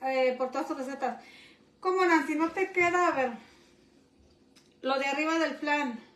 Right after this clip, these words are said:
como donde va el caramelo, ¿no te queda bien? Ahí te refieres, este, Nancy, Nancy.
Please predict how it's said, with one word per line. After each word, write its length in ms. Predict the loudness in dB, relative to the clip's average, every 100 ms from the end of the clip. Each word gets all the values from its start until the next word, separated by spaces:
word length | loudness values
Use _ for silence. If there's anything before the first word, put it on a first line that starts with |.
| _ _ _ _ _ _ _ _ _ -20 _ _ _
como 320 | -2 2 4 4
donde 240 | 4 6
va 120 | 6
el 80 | 6
caramelo, 500 | 4 6 6 4 4
¿no 140 | 2 0
te 120 | -2
queda 220 | 0 2
bien? 220 | 2 0 -2 -14 -20 -20 -20 -20 -20 -20 -20 _ -20 -20 -20 -20 -20 -12 -12 -12 -8 0
Ahí 240 | 2 2
te 160 | 2 2
refieres, 720 | 2 0 0 2 0 -4 -4
este, 600 | -4 0 2 4 4 2 -8 -16 -18 -18 -16 -16 -14 -10 -10 -10 -12 -18 -20 -20 -20 -20 -20 -20 -20 -20 -20 -20 -20 -20 -20 -20 -20 -20 -20 -20 -20 _ _ -6
Nancy, 520 | 0 0 0 0 0
Nancy. 640 | 2 0 0 -2 -2 -8